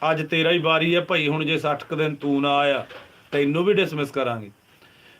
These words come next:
ਸੋ ਇਸ ਕਰਕੇ ਪੰਜਾਬ ਦੇ ਵਿੱਚ ਆ, ਉਹ ਨਿਗਾਹ ਦੇ ਵਿੱਚ ਆ ਭਾਈ ਅੰਮ੍ਰਿਤਪਾਲ ਸਿੰਘ, ਉਹਨੂੰ ਆਉਣ ਨਹੀਂ ਦਿੱਤਾ ਜਾ ਰਿਹਾ, ਮੌਕਾ ਤਾਂ ਦੇ ਨਹੀਂ ਰਿਹਾ।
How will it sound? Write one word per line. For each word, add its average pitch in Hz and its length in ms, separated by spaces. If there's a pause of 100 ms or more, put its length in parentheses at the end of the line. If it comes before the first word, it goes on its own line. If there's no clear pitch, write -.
(200)
ਸੋ 175 120
ਇਸ 190 120
ਕਰਕੇ 208 520 (680)
ਪੰਜਾਬ 170 460
ਦੇ 202 140
ਵਿੱਚ 151 380
ਆ, 190 80
ਉਹ 202 220
ਨਿਗਾਹ 160 380
ਦੇ 190 120
ਵਿੱਚ 190 300
ਆ 208 60
ਭਾਈ 196 300
ਅੰਮ੍ਰਿਤਪਾਲ 180 540
ਸਿੰਘ, 196 240 (420)
ਉਹਨੂੰ 285 240
ਆਉਣ 302 260
ਨਹੀਂ 269 120
ਦਿੱਤਾ 160 320
ਜਾ 123 180
ਰਿਹਾ, 123 180 (360)
ਮੌਕਾ 233 440
ਤਾਂ 269 120
ਦੇ 240 220
ਨਹੀਂ 269 140
ਰਿਹਾ। 269 140